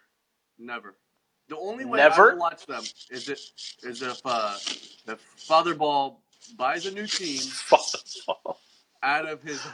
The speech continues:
Speaker 1: his, his city or whatever he, wherever he lives and puts only balls <laughs> on the, on the roster. That's the only way I'll, I'll watch it. Other than
Speaker 2: Well
Speaker 1: that, get out of my face.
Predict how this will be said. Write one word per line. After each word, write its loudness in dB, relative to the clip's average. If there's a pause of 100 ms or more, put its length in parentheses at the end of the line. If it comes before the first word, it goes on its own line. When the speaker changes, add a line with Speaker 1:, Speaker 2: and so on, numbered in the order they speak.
(140)
Speaker 1:
his, -10
his -8
city 0
or -2
whatever -2
he, -2
wherever -2
he -4
lives -6 (400)
and -8
puts -8
only -2
balls -4
<laughs> -6
on -4
the, -4
on -6
the -10
roster. -6 (500)
That's -10
the -8
only -6
way -4
I'll, 0
I'll 0
watch -4
it. -18
Other -2
than -4
Speaker 2:
Well 8
Speaker 1:
that, -2 (320)
get 0
out 6
of -12
my -8
face. -14